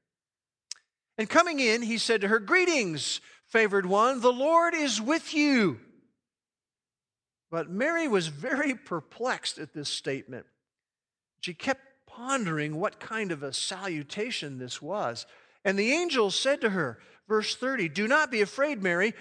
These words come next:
for you have found favor with God. And behold, "You will conceive in your womb and bear a son, and you shall call his name Jesus.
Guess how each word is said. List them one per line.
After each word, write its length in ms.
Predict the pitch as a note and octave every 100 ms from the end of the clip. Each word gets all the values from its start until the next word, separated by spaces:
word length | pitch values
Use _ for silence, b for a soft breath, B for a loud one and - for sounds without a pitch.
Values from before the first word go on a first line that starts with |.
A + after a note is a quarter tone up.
| B
for 180 | - G3
you 200 | C4+ C4
have 120 | C#4
found 320 | - A3+ A3
favor 340 | - F3+ F3
with 240 | F#3+ A3 -
God. 360 | A#3+ C4 E3+ C#3 B B A#3+
And 120 | A3
behold, 760 | A3 F#3+ C4+ D4+ A3 B2+ A#2+ - _ _ _ _ _ _ -
"You 180 | G3 B3
will 200 | B3+ A#3+
conceive 580 | - G3 - - C4+ D4
in 140 | D#4
your 180 | D4 D4+
womb 500 | G#3 C#3+ B2+ C3+ F#3+ B B B
and 220 | F3 E3+
bear 180 | G#3 B3
a 80 | B3
son, 720 | - - C#4 A#3+ C#3+ D3 F#3 B B B
and 200 | E3+ E3
you 160 | A3
shall 220 | - B3+
call 320 | B3 - G3+ G3
his 260 | G3 E3+
name 380 | E3 D#3+ D#3+ F#3+
Jesus. 720 | E3 - D4+ D#4+ A3 C#3 A#2